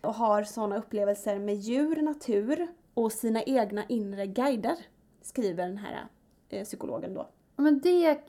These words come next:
Speaker 2: känner jag igen mig väldigt mycket i.
Speaker 1: Ja, men det är inte typiskt för högkänsliga, menar den här, eh, psykologen.
Speaker 2: Det är
Speaker 1: Och
Speaker 2: någonting för
Speaker 1: författaren.
Speaker 2: empaterna.
Speaker 1: Precis. Man kan vara både högkänslig och empat.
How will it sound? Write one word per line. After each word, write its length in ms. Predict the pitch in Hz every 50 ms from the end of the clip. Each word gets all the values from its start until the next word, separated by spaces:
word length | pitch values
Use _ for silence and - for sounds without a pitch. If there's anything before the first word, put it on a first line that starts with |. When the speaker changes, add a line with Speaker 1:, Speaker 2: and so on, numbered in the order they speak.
| - -
Speaker 2:
känner 320 | - - - 294 254 240 220
jag 180 | 196 190 185 190
igen 200 | 190 185 180 180
mig 100 | 180 185
väldigt 220 | 185 190 196 -
mycket 200 | 240 220 214 -
i. 80 | 190 -
Speaker 1:
Ja, 260 | - 269 285 302 330 339
men 160 | 311 277 285
det 80 | 262 302
är 120 | 311 320
inte 320 | 339 339 311 240 220 - 220
typiskt 440 | 220 - 214 185 190 - 190 - -
för 80 | -
högkänsliga, 680 | 196 226 233 220 - - 208 190 208 - 254 262 277 269 269
menar 400 | 254 240 220 196 170 143 104 -
den 140 | - -
här, 300 | 202 196 - - - - 202 - _ _ _ _ _ _ _
eh, 340 | - 208 196 - - - - - - 220
psykologen. 520 | 220 - 214 - - 170 - - - - 208 - _ _ _ _ _ _ _
Speaker 2:
Det 240 | - 208 220 214 269
är 80 | 269
Speaker 1:
Och 60 | 262 240
Speaker 2:
någonting 200 | 233 220 208 208
för 80 | 202 190
Speaker 1:
författaren. 280 | 190 - - 202 196
Speaker 2:
empaterna. 520 | 190 - 240 240 233 - - 214 196 - - - _ _
Speaker 1:
Precis. 720 | - - 240 226 226 - 247 202 - - - - - - - _ _ _ _ _ - - - - - _ -
Man 200 | 247 285 294 294
kan 360 | 294 - 339 349 370 381 349
vara 300 | 349 330 269 208 202 202
både 300 | 202 220 202 196 - 202
högkänslig 720 | - - 214 202 202 - - 208 - 202 - - 180 -
och 280 | - - 202 - - -
empat. 680 | 208 202 - - 208 - 277 294 - _ - - -